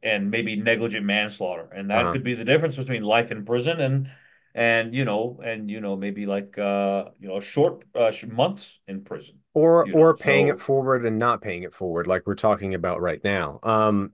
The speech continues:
Speaker 2: and while we're at it, I mean, we could go ahead and ask the question, and, and maybe, maybe this, we kinda already answered this.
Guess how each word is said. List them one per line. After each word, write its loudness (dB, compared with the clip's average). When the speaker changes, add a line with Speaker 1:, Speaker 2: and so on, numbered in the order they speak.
Speaker 2:
and 2
while 6
we're 6
at 4
it, 4
I 4
mean, 0
we 0
could -2
go 4
ahead 4
and -2
ask 0
the -4
question, 0
and, 2
and 2
maybe, 4
maybe 0
this, -2
we -4
kinda 2
already 6
answered 0
this. -2